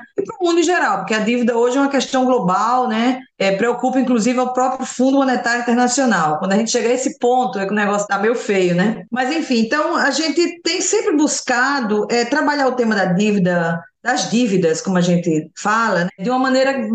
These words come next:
criativa, de uma maneira que conecte com a vida das pessoas.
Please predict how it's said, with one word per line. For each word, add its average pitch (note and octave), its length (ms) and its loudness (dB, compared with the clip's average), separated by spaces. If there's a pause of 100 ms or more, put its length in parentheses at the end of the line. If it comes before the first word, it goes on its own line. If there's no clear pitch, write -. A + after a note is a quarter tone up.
(160)
criativa, C#4+ 680 0
de A#3 80 0
uma A#3+ 100 2
maneira B3 320 2
que B3+ 260 -6
conecte C4 480 0
com C#4 120 -2
a A#3+ 180 0
vida D4+ 220 0
das A#3+ 180 0
pessoas. F#3 720 0